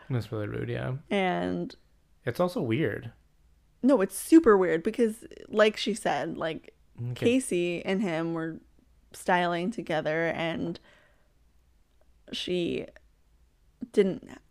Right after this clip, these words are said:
Speaker 2: he didn't charge her anything because he knows that Casey doesn't have money, and he
Speaker 1: Yeah.
Speaker 2: knows that Margot does have money and, like,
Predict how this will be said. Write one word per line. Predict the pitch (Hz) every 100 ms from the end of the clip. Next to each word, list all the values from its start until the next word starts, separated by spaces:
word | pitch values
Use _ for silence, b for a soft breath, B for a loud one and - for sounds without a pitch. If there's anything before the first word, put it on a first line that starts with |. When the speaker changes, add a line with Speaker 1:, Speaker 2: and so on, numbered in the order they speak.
| _ -
Speaker 2:
he | - 262
didn't | 214
charge | 156 185 180
her | 175
anything | 170 165 - - - - 233
because | 226 214
he | -
knows | 196 -
that | 156
Casey | - 196 -
doesn't | 156 - -
have | -
money, | - - - - 262 -
and | 190
he | -
Speaker 1:
Yeah. |
Speaker 2:
knows | 196 190 202
that | -
Margot | 196 185 165 156 -
does | 196 180 170
have | 160 165
money | - - - -
and, | -
like, | - -